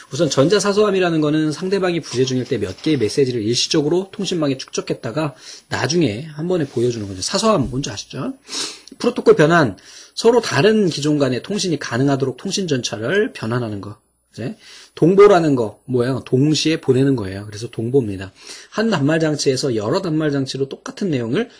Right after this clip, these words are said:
동시에 보내는 것. 자, 그 외 통신 교환 기능과 데이터 형식 변환, 속도 변환, 정시 집신 기능. 이게 뭐야? 정시라는 게 해당하는 시간에 집신, 그 뭐예요? 메시지를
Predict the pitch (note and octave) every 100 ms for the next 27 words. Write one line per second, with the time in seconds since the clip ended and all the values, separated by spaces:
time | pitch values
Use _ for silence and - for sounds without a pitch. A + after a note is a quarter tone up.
0 | _ - A2+ A#2+ C#3+ - G#2 G2+ F#2+ -
1 | _ _ - - - - G#2+ E3+ G#3 G#3
2 | G#3+ G#3+ G3 D3+ D3+ D3+ D3 C#3 D3 D3
3 | D3 - B2 C3 C3 - - C3 C3 C3+
4 | - - C#3+ C3 C3+ C3+ C3+ C3 - -
5 | B2 B2+ C#3+ C3+ B3 C4+ C4+ - - -
6 | - A#3 A#3 - A#2 F#2 F#2 - - _
7 | D#3 B2+ G#2 F#2 C3+ C#3+ D3+ B2+ G#2+ G2
8 | G2 - - E3 F#3 F3+ E3+ F#3+ F3+ D#3
9 | G2 - - C3+ - A2+ F#2 - - -
10 | - - - A2+ G#2+ B2+ A#2 F#2+ - B2
11 | - F#3+ D#3 G#3 D4